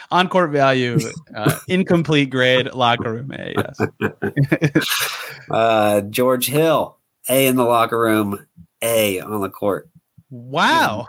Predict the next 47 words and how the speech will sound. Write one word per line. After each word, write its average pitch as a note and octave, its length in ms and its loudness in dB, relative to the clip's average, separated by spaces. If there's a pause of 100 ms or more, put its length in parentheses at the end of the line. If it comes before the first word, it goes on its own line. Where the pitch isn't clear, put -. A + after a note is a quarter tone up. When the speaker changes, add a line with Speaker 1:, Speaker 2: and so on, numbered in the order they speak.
(120)
Speaker 2:
He D3+ 120 2
is C#3+ 100 0
way C3 240 0
better D#3+ 180 2
than C3 100 2
I A2+ 100 2
thought G#2 180 2
he G2+ 80 0
was G2 120 -6
gonna G2 180 -2
be. E2+ 240 -6
I A#2 100 0
thought C3 180 0
he G#2+ 80 0
was F#2 160 -4
washed. F#2+ 560 -2 (140)
And A2+ 160 -4
I A#2+ 100 0
Speaker 1:
He D3+ 80 2
Speaker 2:
think C3+ 120 2
Speaker 1:
did F#3 80 0
Speaker 2:
he A#2+ 100 -4
was A2+ 160 0
Speaker 1:
stuff. E3+ 160 -2
Speaker 2:
their, G#2+ 180 0
I G2 60 -4
think C#3+ 140 -2
he D#3 160 0
was B2+ 140 0
their A#2+ 140 2
best A2 380 0
perimeter G#2+ 420 0
defender. F#2+ 480 -6 (920)
Speaker 1:
He D#3 100 0
did B3+ 160 0
stuff. A3+ 320 0
He F3+ 60 -2
Speaker 2:
He, F3 40 -4
Speaker 1:
was F3 120 -6
Speaker 2:
he - 40 -18
could D3 80 0
Speaker 1:
fine. E3+ 100 2
I F#3 40 2
mean F3+ 80 0
Speaker 2:
still C#3 380 2
play C#3 200 0
defense. A2+ 600 0